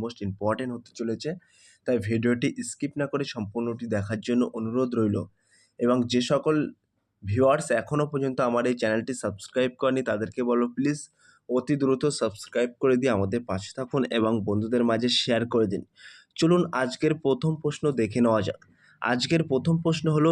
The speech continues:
হিমাচল প্রদেশ প্রতিষ্ঠিত কবে হয়? পনেরোই আগস্ট উনিশশো সাতচল্লিশ,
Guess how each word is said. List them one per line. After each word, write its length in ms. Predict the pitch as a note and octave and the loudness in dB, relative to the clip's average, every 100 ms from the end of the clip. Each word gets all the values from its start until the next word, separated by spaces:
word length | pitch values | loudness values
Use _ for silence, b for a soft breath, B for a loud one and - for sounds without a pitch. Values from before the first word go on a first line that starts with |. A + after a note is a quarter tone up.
| C#3+ | 2
হিমাচল 460 | G#2+ C3+ C#3+ D3 E3 E3 | 2 2 2 2 0 2
প্রদেশ 300 | C#3 B2+ C3+ C3+ - - _ _ _ - | 2 4 2 0 -8 -14 _ _ _ -4
প্রতিষ্ঠিত 500 | A#2+ D3 - D#3 D3+ C#3+ | -4 -2 -4 -2 -2 -2
কবে 220 | A2 G#2 A2+ | 0 0 0
হয়? 180 | G2 - _ _ _ _ _ _ _ _ - | -4 -6 _ _ _ _ _ _ _ _ -2
পনেরোই 340 | D3 E3 E3+ - | 4 6 6 4
আগস্ট 300 | B2 D3+ D#3+ E3 B2 | 2 2 0 -4 0
উনিশশো 280 | B2+ - D3 - | 0 0 -2 -2
সাতচল্লিশ, 580 | A2 - C3+ C3 D3+ | -4 -2 0 2 0